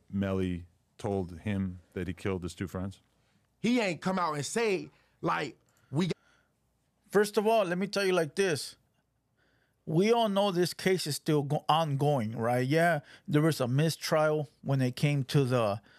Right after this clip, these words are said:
Speaker 3: Y N W Melly, uh, murder case. A lot of people thought he was gonna go home, but no, it's being retried, okay? And by looking at that fella right there,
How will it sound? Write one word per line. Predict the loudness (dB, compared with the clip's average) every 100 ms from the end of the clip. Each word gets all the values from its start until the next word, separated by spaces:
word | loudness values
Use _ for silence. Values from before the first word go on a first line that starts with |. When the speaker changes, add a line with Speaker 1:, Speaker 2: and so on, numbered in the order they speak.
| -20 -8
Speaker 3:
Y | 0 2 4
N | 2 0
W | 0 2 2 0
Melly, | 2 2 2 2 0 -4 -8 _
uh, | 0 2 0 -2 -10 _ _ _
murder | 0 2 2 0
case. | -2 0 0 -2 -6 _ -20 _ _ _ _ _ _ _ -2
A |
lot | 2 2
of | 4
people | 2 2
thought | 2
he | 2
was | 2
gonna | 0
go | 0 0
home, | 2 2 2 0 0
but | 0
no, | 2 2 2
it's | 0 0
being | 0 2 2
retried, | 2 0 -4 0 2 2 -2 -10 _ _ _ -12
okay? | -2 0 0 -2 _ _ _ _ -4
And | 0 2
by | 4
looking | 4 2 2 0
at | 2
that | 0 0
fella | 2 2 2
right | 2 0 0
there, | 0 0 -2